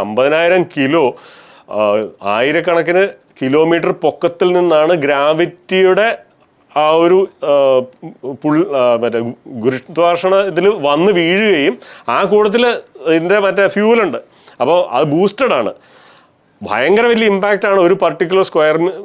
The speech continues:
മീറ്ററിൽ അത് ഉണ്ടാക്കുന്നത്. ആ ഒരു ഇമ്പാക്റ്റിൽ ഈ സാധനം താഴേക്ക് ഇറങ്ങി അങ്ങ് പോകണം. പോയിട്ട് താഴെ ചെന്ന് കഴിഞ്ഞ് കഴിയുമ്പോഴത്തേക്കും രണ്ടായിരം മൂവായിരം കിലോ ഓർഡിനൻസ്, അതായത് ഈ,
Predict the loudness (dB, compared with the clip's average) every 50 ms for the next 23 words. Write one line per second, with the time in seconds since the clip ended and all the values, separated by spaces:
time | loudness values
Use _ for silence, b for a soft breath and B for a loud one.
0 | -4 -2 -2 -2 -2 -2 -2 0 0 2 2 0 0 0 0 -2 -2 -2 -2 -2
1 | -2 0 0 0 0 2 2 2 2 2 2 2 2 0 0 -2 -2 -2 -4 -4
2 | -2 -2 -2 0 0 0 0 0 0 0 0 0 0 2 2 2 2 2 2 2
3 | 0 0 0 0 -2 -2 -2 -4 -4 -6 -4 -2 -2 -2 -2 -4 -8 _ _ _
4 | b b b b b b _ _ 0 2 2 2 0 -2 -4 -6 -6 -6 -8 _
5 | -6 -2 0 0 0 0 0 0 -2 -2 -2 0 0 2 2 2 2 2 2 2
6 | 2 0 0 0 0 0 -2 -2 0 -2 -2 -2 -6 -10 -12 _ -8 -6 -4 -2
7 | -2 0 0 0 0 -2 -2 -2 -2 0 0 0 0 -2 -6 -12 -12 -10 -8 -6
8 | -4 -6 -6 -8 -12 _ _ b b b b b b b b b b b b b
9 | b b b _ _ _ _ _ _ _ _ _ -4 0 0 0 0 0 0 -2
10 | -2 -4 -4 -6 -4 0 0 0 0 -2 -4 -6 -8